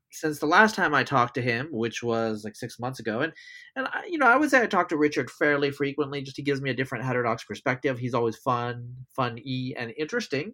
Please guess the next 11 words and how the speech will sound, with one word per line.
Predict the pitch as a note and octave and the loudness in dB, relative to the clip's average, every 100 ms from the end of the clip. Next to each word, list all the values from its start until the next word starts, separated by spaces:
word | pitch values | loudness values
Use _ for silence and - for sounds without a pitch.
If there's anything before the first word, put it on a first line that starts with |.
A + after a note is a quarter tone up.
| - | -4
whether | C#3 C3 | 0 2
you | C#3 | 2
agree | C3 C3 | 2 0
with | B2+ A#2+ | 0 0
him | B2 A#2+ - - - - | -2 -2 -8 -18 -20 -8
or | - C3 | 0 4
disagree | A3 A3+ C#3 A2 | 4 4 2 2
with | A2 | 2
him. | B2+ F3+ - _ - _ - | 0 -2 -6 _ -20 _ 6
But, | D#3+ | 8
um, | D#3 C#3 B2+ | 8 6 4